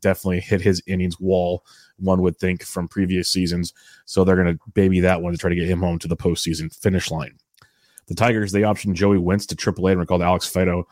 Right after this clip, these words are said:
Faedo's supposed to start for the Tigers on Wednesday. We'll have to keep an eye on that situation as he's shown some really good starts and some really not so good starts. So we'll see what Alex has up his sleeve. Shane McClanahan, I kind of speculated this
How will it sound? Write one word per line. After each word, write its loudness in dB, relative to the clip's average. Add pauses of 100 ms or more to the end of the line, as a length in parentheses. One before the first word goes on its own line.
(260)
Faedo's 4
supposed -2
to -6
start 0
for 0
the 0
Tigers 0
on -4
Wednesday. 4 (320)
We'll -4
have -4
to -18
keep 2
an 2
eye 4
on 4
that 2
situation 0
as -4
he's 2
shown 2
some -4
really 6
good 4
starts 2
and -6
some 0
really 4 (460)
not 4
so 0
good 0
starts. 0
So 0
we'll 2
see 0
what 2
Alex -2
has -4
up -6
his -8
sleeve. 2 (720)
Shane 2
McClanahan, 4 (480)
I -8
kind -2
of -2
speculated 4
this 0